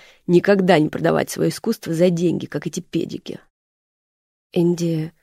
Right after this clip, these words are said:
не сдвинулась с места. Она не могла сказать ни слова. Подружка, дурацкий, дерьмовую, прикинь, педики. Энди вылетела из кабинета доктора Финни без своих записей,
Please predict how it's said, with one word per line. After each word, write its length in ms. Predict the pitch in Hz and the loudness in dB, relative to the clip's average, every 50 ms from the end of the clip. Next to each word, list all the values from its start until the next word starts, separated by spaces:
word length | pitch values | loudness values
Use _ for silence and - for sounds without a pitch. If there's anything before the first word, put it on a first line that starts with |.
| _ _ _ _ _ _ - | _ _ _ _ _ _ -4
не 180 | 202 185 180 | -2 -2 0
сдвинулась 480 | 185 175 170 190 185 165 160 156 170 165 | -2 -2 0 0 0 0 0 -2 -4 -6
с 100 | - - | -8 -8
места. 480 | 196 180 165 151 - - - - 156 - _ _ _ _ _ _ _ _ _ _ _ _ | -8 -8 -8 -10 -14 -16 -16 -16 -18 -18 _ _ _ _ _ _ _ _ _ _ _ _
Она 200 | - 165 165 160 | -10 -8 -8 -6
не 80 | 156 165 | -6 -4
могла 280 | 165 170 170 180 185 | -4 -4 -4 -4 -6
сказать 380 | 180 - - 190 185 190 185 - | -6 -8 -10 -8 -6 -6 -6 -6
ни 80 | 180 | -6
слова. 540 | 175 - - - 220 226 220 196 170 165 170 _ _ _ _ _ _ _ _ _ _ _ _ _ _ _ _ _ _ _ _ - | -8 -6 -8 -6 -6 -4 -4 -4 -6 -8 -10 _ _ _ _ _ _ _ _ _ _ _ _ _ _ _ _ _ _ _ _ -12
Подружка, 640 | - 165 147 160 160 190 196 - - - 190 180 - _ _ _ _ - | -10 -6 -4 -4 -4 -4 -6 -10 -12 -14 -16 -16 -16 _ _ _ _ -10
дурацкий, 680 | - 165 160 165 175 170 180 - - - - - - _ - | -4 -4 -4 -4 -4 -6 -8 -10 -12 -18 -18 -18 -18 _ -6
дерьмовую, 640 | 190 180 165 170 170 160 170 190 190 185 165 170 | -6 -6 -4 -4 -6 -4 -4 -4 -4 -6 -8 -8
прикинь, 600 | _ - 196 190 180 - - - 185 190 185 185 _ _ _ _ _ _ _ - | _ -4 -4 -4 -4 -6 -10 -8 -6 -6 -8 -8 _ _ _ _ _ _ _ -12
педики. 580 | - 175 185 190 175 185 185 - - 185 175 - _ _ _ _ _ _ _ _ _ _ _ _ _ - | -8 -8 -6 -6 -6 -8 -8 -8 -10 -12 -12 -12 _ _ _ _ _ _ _ _ _ _ _ _ _ 0
Энди 260 | - 208 202 196 185 | 2 4 4 4 4
вылетела 480 | 202 185 185 208 226 214 196 - 190 196 | 2 2 2 2 2 2 0 -2 -4 -4
из 140 | 190 185 - | -4 -6 -6
кабинета 440 | - 190 180 196 196 220 208 - 180 | -8 -4 -4 -2 -2 -2 -2 -4 -4
доктора 360 | 165 202 196 - - 185 180 | -4 -4 -8 -8 -10 -10 -10
Финни 340 | - - 233 233 220 208 196 | -8 -4 -2 -2 0 0 -2
без 200 | 180 175 185 - | -2 -4 -6 -6
своих 340 | - - 196 196 196 196 | -6 -6 -4 -4 -4 -4
записей, 560 | 185 190 185 175 175 - 175 - - - 170 | -4 -4 -4 -6 -6 -10 -12 -12 -10 -10 -12